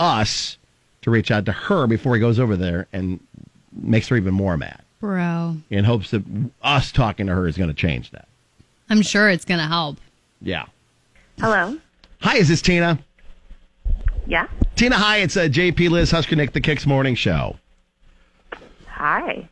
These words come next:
Speaker 1: Hi. How are you?
Speaker 2: How's it going?
Speaker 3: Um, good. How are you guys doing?
Speaker 1: We're good. We're just calling some of our listeners and checking on them during the, uh, the covid thing.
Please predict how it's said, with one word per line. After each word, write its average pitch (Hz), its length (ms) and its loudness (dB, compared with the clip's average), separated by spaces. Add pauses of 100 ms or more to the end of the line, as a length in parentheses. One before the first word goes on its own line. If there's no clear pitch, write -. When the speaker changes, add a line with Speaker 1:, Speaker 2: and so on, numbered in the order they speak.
Speaker 1:
Hi. 302 380 2
How 165 180 2
are 220 80 4
you? 226 400 2
Speaker 2:
How's 294 160 2
it 302 60 2
going? 392 500 0 (1300)
Speaker 3:
Um, 180 560 0 (800)
good. 185 580 -2
How - 240 -6
are 185 60 -4
you 196 140 -6
guys 339 300 -6
doing? 139 320 -8 (140)
Speaker 1:
We're 196 160 4
good. 214 460 2
We're 170 100 4
just 143 160 0
calling 180 440 2
some 165 180 0
of 156 100 2
our 151 120 2
listeners 147 540 2
and 120 80 2
checking 143 360 2
on 123 140 2
them 120 180 2
during 120 360 2
the, 110 260 2
uh, 104 40 2
the 101 160 -2
covid 113 380 2
thing. 82 380 0